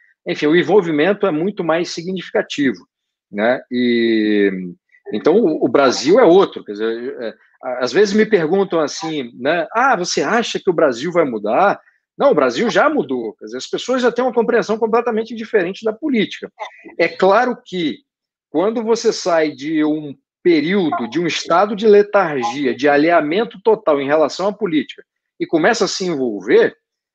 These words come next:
você tem todo tipo de problema que acontece com esse envolvimento. Então, você tem, é, uma, uma ignorância daquilo que é a política, de como funciona a política,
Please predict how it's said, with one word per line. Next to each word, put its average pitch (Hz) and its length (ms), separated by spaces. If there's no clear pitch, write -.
você 160 300
tem 202 220
todo 254 400
tipo 226 420
de 202 100
problema 226 920
que 240 240
acontece 175 560
com 214 80
esse 202 180
envolvimento. 226 640
Então, 151 300
você 151 200
tem, 143 480
é, 131 200
uma, 123 720
uma 147 140
ignorância 185 720
daquilo - 360
que 139 200
é 139 80
a 139 40
política, 185 680
de - 140
como 175 280
funciona 123 480
a 120 40
política, 214 600